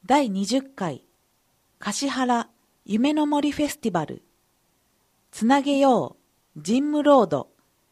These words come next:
光の差す未来へ。日時、十月十六日土曜日、十七日日曜日、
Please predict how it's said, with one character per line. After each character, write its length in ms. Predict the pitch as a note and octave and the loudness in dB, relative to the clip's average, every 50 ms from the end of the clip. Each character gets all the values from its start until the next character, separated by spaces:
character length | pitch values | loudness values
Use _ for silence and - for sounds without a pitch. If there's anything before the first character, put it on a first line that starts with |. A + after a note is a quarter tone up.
| _ _ _ _ | _ _ _ _
光 380 | - - - D4+ D4+ D4+ D4 | -12 -4 0 0 2 2 0
の 120 | D4 D4+ D4 | 0 -2 -2
差 140 | - D#4 | -2 -4
す 140 | C#4+ - A#3 | -4 -4 -4
未 160 | G3 G3 A3 | -2 0 0
来 300 | A3+ A3 G3+ E3 D3+ C#3 | 2 0 0 0 -4 -8
へ。 160 | C3+ A#2 - _ _ _ _ _ _ _ _ _ _ _ _ _ _ _ _ _ _ _ _ _ _ _ _ _ _ _ _ _ _ _ _ | -12 -14 -14 _ _ _ _ _ _ _ _ _ _ _ _ _ _ _ _ _ _ _ _ _ _ _ _ _ _ _ _ _ _ _ _
日 320 | - A#3 C4+ C4+ - A#3 F3 | -6 -6 -4 -4 -6 -6 -6
時、 220 | D#3 C3+ A#2 _ _ _ _ _ _ _ _ _ _ _ _ _ _ _ _ _ _ F3+ | -8 -10 -14 _ _ _ _ _ _ _ _ _ _ _ _ _ _ _ _ _ _ -8
十 260 | F3 A3 C#4 D4+ D4 | -4 0 0 2 2
月 500 | D4 C#4+ C#4+ C#4+ - C4 C4+ B3+ - - _ _ - | 2 0 0 -2 -6 -6 -6 -6 -6 -10 _ _ -6
十 240 | - A3 B3+ C#4 | -2 0 2 2
六 220 | C4+ C4 C4+ - C4 | 2 2 2 0 -2
日 500 | A#3 A#3 A3 - - G#3+ G#3+ G3 - _ _ _ - | -4 -4 -4 -6 -8 -10 -10 -10 -10 _ _ _ 0
土 100 | F#3+ G3+ | 2 4
曜 240 | B3 C#4+ C#4+ C4 | 4 6 4 4
日、 240 | F#3 C#3+ C3+ - - _ _ _ _ _ _ _ _ _ _ _ _ _ _ _ _ _ _ _ - | 2 0 -6 -10 -12 _ _ _ _ _ _ _ _ _ _ _ _ _ _ _ _ _ _ _ -12
十 260 | E3+ F3+ A#3+ C#4 D4 | -6 -2 -2 0 -2
七 280 | C#4 - - - D4 B3+ | -2 -6 -6 -4 -4 -2
日 460 | C4 B3+ - - - A#3+ - - _ _ - | -2 -4 -4 -6 -6 -6 -6 -6 _ _ -10
日 300 | F#3+ G3 G3+ G#3 - C4 | -8 -6 -6 -4 -2 2
曜 240 | C#4+ D4+ D4 B3 F#3+ | 4 6 6 6 4
日、 220 | D3+ C3+ A#2+ - | 0 -4 -12 -14